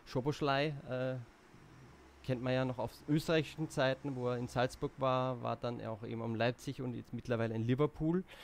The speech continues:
Aber er hat irgendwie halt auch jetzt im ersten Match schon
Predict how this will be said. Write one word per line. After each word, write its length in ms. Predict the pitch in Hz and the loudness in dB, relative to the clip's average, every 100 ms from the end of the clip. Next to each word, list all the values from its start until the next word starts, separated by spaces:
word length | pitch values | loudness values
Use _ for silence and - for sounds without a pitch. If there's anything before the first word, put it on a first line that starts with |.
| - - | -14 0
Aber 320 | 98 123 156 | 4 6 6
er 40 | 151 | 4
hat 140 | 143 | 2
irgendwie 260 | 147 143 143 | 0 2 4
halt 140 | 135 | 4
auch 120 | 139 139 | 2 0
jetzt 140 | 139 | 2
im 200 | 135 135 | 2 4
ersten 240 | 123 - | 2 4
Match 220 | 123 - - | 4 4 2
schon 160 | 131 | 0